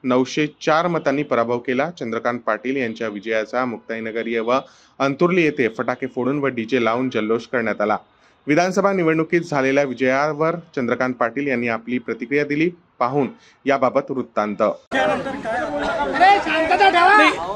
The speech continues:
Speaker 2: महाराष्ट्र सरकारने जे कामं केले, माननीय मुख्यमंत्री एकनाथ शिंदे साहेबांनी, माननीय उपमुख्यमंत्री देवेंद्र फडणवीस अजितदादांनी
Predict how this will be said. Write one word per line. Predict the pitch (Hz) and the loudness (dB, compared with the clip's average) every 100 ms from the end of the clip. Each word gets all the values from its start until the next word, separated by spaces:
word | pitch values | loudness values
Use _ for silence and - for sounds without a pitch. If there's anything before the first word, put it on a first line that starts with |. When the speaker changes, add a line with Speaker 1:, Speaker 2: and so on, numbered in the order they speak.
| - - | -6 -2
Speaker 2:
महाराष्ट्र | 240 226 233 285 269 311 | 4 8 8 8 6 6
सरकारने | 285 277 294 285 277 | 6 6 4 4 4
जे | 294 | 4
कामं | 254 240 254 | 4 4 4
केले, | 247 262 | 4 6
माननीय | 247 233 247 | 4 4 2
मुख्यमंत्री | 226 247 240 240 | 4 4 4 4
एकनाथ | 233 | 4
शिंदे | 226 240 233 | 2 2 4
साहेबांनी, | 220 220 247 | 4 4 4
माननीय | 226 220 240 | 4 6 6
उपमुख्यमंत्री | 226 233 226 240 247 | 6 4 4 6 6
देवेंद्र | 240 247 | 6 6
फडणवीस | 247 262 | 6 6
अजितदादांनी | 220 220 233 226 208 220 | 6 4 6 6 4 -2